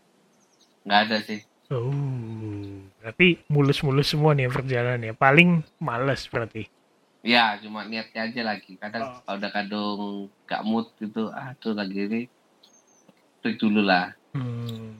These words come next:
Speaker 1: Gitu.
Speaker 2: Oke. Yang ketiga, waktu pertama kali memulai podcast, setelah jalan berapa lama,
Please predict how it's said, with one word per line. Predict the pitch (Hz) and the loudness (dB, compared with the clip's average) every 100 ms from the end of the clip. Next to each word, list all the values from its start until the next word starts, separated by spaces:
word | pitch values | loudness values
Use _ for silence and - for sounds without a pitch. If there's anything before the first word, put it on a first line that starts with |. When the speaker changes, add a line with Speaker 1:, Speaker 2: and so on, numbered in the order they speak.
| 107 | -12
Speaker 1:
Gitu. | 104 92 92 - 107 _ _ _ - | -10 -8 -10 -12 -16 _ _ _ -8
Speaker 2:
Oke. | 110 107 - - 113 110 - - - - - | -4 -4 -6 -6 -4 -4 -8 -20 -20 -16 0
Yang | 170 | 0
ketiga, | 180 208 156 - _ _ _ _ _ | 2 2 2 -2 _ _ _ _ _
waktu | 202 202 - _ 277 | 6 6 4 _ -2
pertama | 226 220 208 196 202 | 0 0 4 4 4
kali | 196 202 202 | 6 6 8
memulai | 165 147 147 139 | 6 4 2 2
podcast, | 147 139 - 123 117 - | -2 -6 -6 -6 -6 -10
setelah | - - 151 135 | -20 0 4 4
jalan | 135 135 135 131 | 6 6 6 4
berapa | 127 127 131 123 | 4 4 4 2
lama, | 123 139 175 | 4 6 6